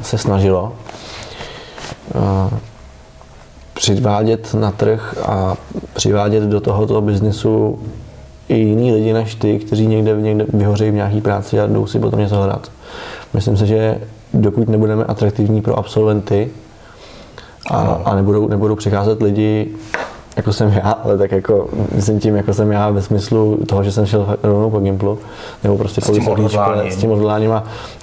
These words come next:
Speaker 1: a, a s tím, že opravdu ten obor chtějí dělat, protože prostě si ho vybrali, a ne protože na ně prostě zbyl a nemají jinou možnost, kde si ty peníze jako vydělat.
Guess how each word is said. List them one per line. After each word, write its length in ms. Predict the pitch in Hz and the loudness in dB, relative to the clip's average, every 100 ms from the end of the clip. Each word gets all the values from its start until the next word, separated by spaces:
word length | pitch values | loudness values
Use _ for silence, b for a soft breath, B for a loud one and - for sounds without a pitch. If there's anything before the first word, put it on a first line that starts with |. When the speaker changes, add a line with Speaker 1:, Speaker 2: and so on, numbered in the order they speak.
| - | -4
Speaker 1:
a, 160 | - 110 | -2 0
a 80 | - | -2
s 60 | - | -2
tím, 160 | 110 | 2
že 80 | 107 | 2
opravdu 220 | 107 107 | 2 2
ten 200 | 107 110 - | 2 0 0
obor 260 | - 107 | 0 0
chtějí 320 | 107 - 107 104 | 0 0 2 4
dělat, 240 | 104 107 | 2 -2
protože 300 | - 110 104 | -2 0 0
prostě 220 | 104 104 | 0 0
si 100 | 104 | 2
ho 60 | 110 | 2
vybrali, 380 | 98 95 98 98 | 2 2 0 -2
a 40 | 104 | 0
ne 140 | 101 | 0
protože 320 | 95 110 104 101 | 0 0 0 2
na 80 | |
ně 100 | 101 | 0
prostě 260 | 101 98 117 | 0 0 2
zbyl 340 | 104 98 98 - | 2 2 2 -2
a 180 | 110 107 B B B - | -4 -4 B B B -2
nemají 320 | 101 101 104 | 0 2 2
jinou 180 | 101 101 | 2 2
možnost, 480 | 104 98 104 98 120 | 2 2 0 0 0
kde 160 | 104 | 0
si 120 | 98 107 | 0 0
ty 100 | 104 | 0
peníze 280 | 104 101 | 2 2
jako 180 | 101 104 | 0 2
vydělat. 320 | 104 95 92 | 2 2 -2